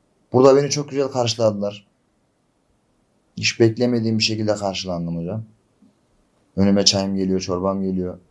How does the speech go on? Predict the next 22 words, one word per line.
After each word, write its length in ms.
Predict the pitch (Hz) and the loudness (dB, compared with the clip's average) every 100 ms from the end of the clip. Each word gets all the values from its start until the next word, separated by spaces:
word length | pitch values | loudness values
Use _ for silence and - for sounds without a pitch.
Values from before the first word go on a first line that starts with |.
| - | -6
İnsanlarda 640 | 92 92 101 98 92 95 95 | -2 -2 0 0 2 0 0
bir 40 | |
menfaat, 520 | 95 92 92 98 95 | -2 -2 -2 -6 -6
bir 60 | 98 | -6
çıkar 340 | - - 95 | -4 0 2
yok. 300 | 92 90 - _ _ _ _ _ - | 2 -2 -10 _ _ _ _ _ -6
Çok 220 | 110 107 | -6 -2
güzel 180 | 117 117 | -2 0
bir 60 | |
şekilde 360 | 113 110 110 104 | -2 -4 -2 -2
karşılandıktan 680 | 107 104 113 110 110 110 110 | -2 -4 -4 -6 -6 -6 -8
sonra 260 | 107 104 | -8 -10
hocam 280 | 101 107 117 - _ _ _ _ _ _ _ _ _ _ _ _ - | -8 -8 -8 -12 _ _ _ _ _ _ _ _ _ _ _ _ -4
kız 140 | - | 0
kardeşimin 600 | - 117 113 113 117 113 | 6 6 6 2 0 0
bana 200 | 110 113 | 0 0
söylediği 560 | 110 117 113 117 113 - - _ | -2 -4 -4 -4 -6 -8 -16 _
bir 160 | - 113 | -4 -2
güzel 400 | 98 113 113 107 | -2 -2 0 2
bir 40 | |
laf 280 | 107 110 - | 2 0 0
vardı. 300 | 90 80 - | -2 -2 -8